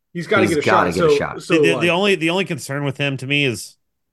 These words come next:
Speaker 3: you see so many of those offensive lineman guys and D line.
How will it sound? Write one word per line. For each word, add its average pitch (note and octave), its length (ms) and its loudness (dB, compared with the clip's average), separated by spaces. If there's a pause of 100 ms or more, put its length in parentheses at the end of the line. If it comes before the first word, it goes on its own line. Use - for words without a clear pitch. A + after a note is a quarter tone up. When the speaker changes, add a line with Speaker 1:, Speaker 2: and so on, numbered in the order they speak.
(640)
Speaker 3:
you C3 120 -4
see D#3 180 0
so E3 240 2
many E3 180 2
of D3 60 2
those B2+ 160 0
offensive A#2+ 500 -2
lineman A#2+ 360 0
guys B2 320 2
and C#3 180 0
D G#2+ 120 -2
line. F2+ 380 -6